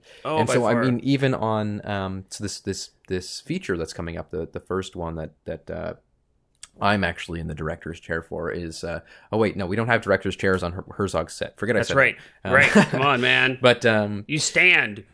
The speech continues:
Speaker 2: you know, I'm,
Speaker 1: Stand.
Speaker 2: I'm really lucky to have two
Speaker 1: Barefoot
Speaker 2: producers on this
Speaker 1: on
Speaker 2: that
Speaker 1: broken glass.
Speaker 2: <laughs> Exactly, with maggots, eating maggots.
Speaker 1: <laughs> Oh, jeez.
Speaker 2: Um, but, uh, but I'm really lucky to have two producers on this that have kind of,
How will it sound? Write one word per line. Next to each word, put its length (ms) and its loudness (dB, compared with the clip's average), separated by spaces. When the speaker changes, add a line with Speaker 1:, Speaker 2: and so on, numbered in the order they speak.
Speaker 2:
you 140 4
know, 100 8
I'm, 180 8
Speaker 1:
Stand. 260 2
Speaker 2:
I'm 200 4
really 260 4
lucky 320 2
to 120 0
have 520 0
two 120 0
Speaker 1:
Barefoot 200 2
Speaker 2:
producers 460 0
on 180 0
this 140 -2
Speaker 1:
on 160 0
Speaker 2:
that 20 -14
Speaker 1:
broken 300 0
glass. 500 -4
Speaker 2:
<laughs> 580 2
Exactly, 640 -6
with 240 -8
maggots, 560 0
eating 240 -6
maggots. 300 -2
Speaker 1:
<laughs> 0 -
Oh, 120 4
jeez. 580 -8
Speaker 2:
Um, 400 4
but, 260 2
uh, 360 4
but 100 0
I'm 100 4
really 160 4
lucky 220 2
to 60 4
have 80 0
two 160 -4
producers 400 -4
on 100 -2
this 180 -6
that 80 -4
have 140 -8
kind 260 -2
of, 160 -6